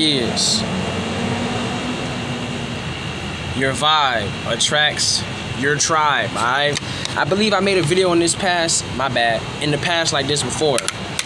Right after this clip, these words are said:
So we finna talk about this shit one more time, man. This shit's gonna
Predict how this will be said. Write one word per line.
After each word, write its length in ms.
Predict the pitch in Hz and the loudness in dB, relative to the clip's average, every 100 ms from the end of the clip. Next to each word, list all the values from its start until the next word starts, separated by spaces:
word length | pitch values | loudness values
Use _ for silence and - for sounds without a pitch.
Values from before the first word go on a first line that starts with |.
| - - | -6 -4
So 140 | - | 0
we 60 | 247 | 2
finna 200 | 381 - | 0 -2
talk 140 | 247 | 0
about 160 | 190 190 | 2 2
this 120 | 180 | 2
shit 160 | - 156 | 2 2
one 100 | 156 | 2
more 80 | 147 | 0
time, 400 | - 139 120 113 | 0 0 0 0
man. 120 | 123 | 0
This 160 | 160 | 2
shit's 280 | - 165 - | 2 2 0
gonna 320 | 147 143 131 | 0 0 0